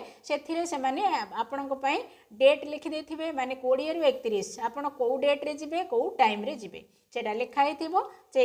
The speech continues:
ସେ ଅନୁସାରେ ଆପଣ ଯାଇକି ସେଠି ଆଡମିସନ୍ କରିଯିବେ। ଓକେ, ତ ବର୍ତ୍ତମାନ ଏତିକି ଥିଲା। ଆ, ଆ ତଳେ ଆଉ ଯାହା ଅଛି, ଏଗୁଡ଼ାକ ଆପଣମାନଙ୍କ ପାଇଁ ଦରକାର ନାହିଁ। ଏ ଚିଠି ଆମର କାହା କାହା ପାଖକୁ ପଠା ହେଇଛି, ଏଠି ସବୁ ଲେଖା ହେଇଛି, ଏସବୁ ଆପଣଙ୍କର ଜାଣିବା କିଛି ଦରକାର ନାହିଁ।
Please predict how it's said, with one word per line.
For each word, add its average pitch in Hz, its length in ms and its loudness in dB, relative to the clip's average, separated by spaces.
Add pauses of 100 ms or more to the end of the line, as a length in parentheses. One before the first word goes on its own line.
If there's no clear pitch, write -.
(140)
ସେ 262 220 2
ଅନୁସାରେ 262 440 2
ଆପଣ 247 260 -2
ଯାଇକି 208 340 -6
ସେଠି - 280 -8
ଆଡମିସନ୍ 202 520 -2 (280)
କରିଯିବେ। 180 460 -8 (380)
ଓକେ, 233 260 0 (1120)
ତ 196 140 -12 (140)
ବର୍ତ୍ତମାନ 220 480 -6
ଏତିକି 247 280 -6
ଥିଲା। 285 300 6 (480)
ଆ, 208 120 -4 (340)
ଆ 226 100 0
ତଳେ 240 320 2
ଆଉ 277 120 6
ଯାହା 262 280 6
ଅଛି, 254 200 2
ଏଗୁଡ଼ାକ 247 380 0
ଆପଣମାନଙ୍କ 233 460 -6
ପାଇଁ 233 200 -8
ଦରକାର 220 400 -2
ନାହିଁ। 277 220 0
ଏ 247 60 2
ଚିଠି 220 360 -6
ଆମର 233 200 -6
କାହା 226 260 2
କାହା 240 200 -2
ପାଖକୁ 226 280 -6
ପଠା 214 320 -6
ହେଇଛି, 233 220 -2
ଏଠି 262 200 -4
ସବୁ 214 200 -6
ଲେଖା 196 280 -8
ହେଇଛି, 254 240 0 (120)
ଏସବୁ 254 360 -2
ଆପଣଙ୍କର 214 500 -8
ଜାଣିବା 202 320 -4
କିଛି 190 260 -8 (440)
ଦରକାର 208 360 -4
ନାହିଁ। - 200 -16